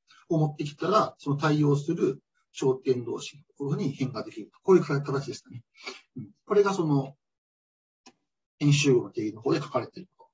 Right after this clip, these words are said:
とになります。いいですか？ちょっとこれは、えっと、思い出すのにちょっ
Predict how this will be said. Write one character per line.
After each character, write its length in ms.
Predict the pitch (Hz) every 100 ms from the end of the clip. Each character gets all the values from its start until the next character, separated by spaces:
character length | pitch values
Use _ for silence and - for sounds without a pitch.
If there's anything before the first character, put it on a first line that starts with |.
| _ 131
と 40 |
に 60 | -
な 80 |
り 100 | 92
ま 120 | - -
す。 240 | - _ _ _ _ _ _ _ - - _ -
い 60 |
い 20 |
で 60 | -
す 80 | -
か？ 180 | - 139
ち 100 | 151
ょ 20 |
っ 40 |
と 100 | -
こ 100 | 156
れ 80 | 165
は、 220 | 156 151 139
え 80 |
っ 60 | 127
と、 100 | 143
思 160 | 143 143
い 20 |
出 100 | 135
す 120 | -
の 80 | -
に 60 |
ち 100 | -
ょ 40 |
っ 40 | -